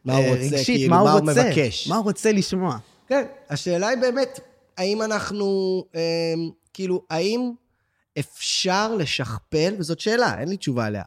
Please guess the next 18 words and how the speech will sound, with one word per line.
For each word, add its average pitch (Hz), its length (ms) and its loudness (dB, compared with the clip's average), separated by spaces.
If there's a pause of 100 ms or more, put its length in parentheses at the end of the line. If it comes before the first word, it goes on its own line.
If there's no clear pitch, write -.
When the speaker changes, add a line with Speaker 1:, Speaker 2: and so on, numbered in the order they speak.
Speaker 1:
אבל 127 200 -4
האם 185 180 -2
אפשר 180 340 -4
לשכפל, 165 760 -4 (920)
אמ, 117 840 0 (1200)
משהו 185 640 0 (400)
רק 131 420 0
על 180 80 0
ידי 143 360 2
הבנה 127 720 0 (160)
של 127 180 -6
האסתטיקה 113 540 -6
שלו? 76 220 -16 (1160)
לא 214 60 0
משנה 269 180 2
כמה 302 520 4
עמוקה 277 320 2
ההבנה. 131 460 0